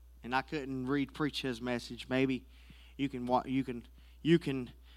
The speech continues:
uh, listen to that online. It may still be on, uh, on, on, uh,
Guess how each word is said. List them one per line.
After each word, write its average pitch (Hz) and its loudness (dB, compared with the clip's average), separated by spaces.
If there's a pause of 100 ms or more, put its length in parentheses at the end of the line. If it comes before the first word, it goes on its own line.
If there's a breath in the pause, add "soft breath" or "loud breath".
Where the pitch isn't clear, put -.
(120 soft breath)
uh, 120 4
listen 135 0
to 123 -6
that 123 -2 (720)
online. 131 0 (380)
It 135 -10
may 135 -2
still 131 -4
be 120 -2
on, 117 -4
uh, 110 -8 (180)
on, 120 -6
on, 110 -6
uh, 101 -8